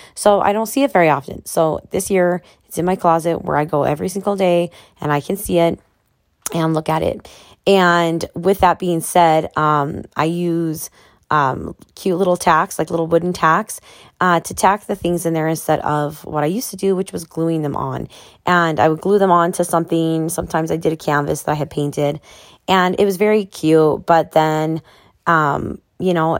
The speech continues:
you couldn't change it out. And so what my husband and I like to do is, if, you know, maybe not for the words of inspiration and things like that, but if there is something tangible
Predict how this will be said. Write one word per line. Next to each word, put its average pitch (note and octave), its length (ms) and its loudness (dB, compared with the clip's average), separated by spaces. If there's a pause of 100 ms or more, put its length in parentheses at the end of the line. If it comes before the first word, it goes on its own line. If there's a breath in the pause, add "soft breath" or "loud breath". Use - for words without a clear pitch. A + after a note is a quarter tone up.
(140)
you F3+ 180 -6
couldn't G3 200 -4
change F#3 280 -4
it C#3+ 80 -4
out. B2 220 -6 (340 loud breath)
And F#3 120 -2
so F#3 140 2
what F3+ 160 0
my G#3+ 80 0
husband A3+ 320 0
and G#3 80 2
I F#3+ 40 2
like E3+ 200 2
to D#3 100 -4
do D#3 180 -2
is, C#3+ 220 -2 (480 loud breath)
if, G3 440 2
you G3 100 0
know, F#3 80 4
maybe G3+ 220 2
not A#3 180 2
for G#3 100 -4
the F3+ 100 -2
words E3 300 0
of D#3+ 60 -6
inspiration D#3+ 800 -4
and C#3+ 100 -4
things D#3 200 -6
like C#3+ 160 -6
that, C#3 180 0
but E3 100 -2
if D3 120 -6
there E3 120 2
is F#3 120 -4
something F3 260 -4
tangible G3 640 -4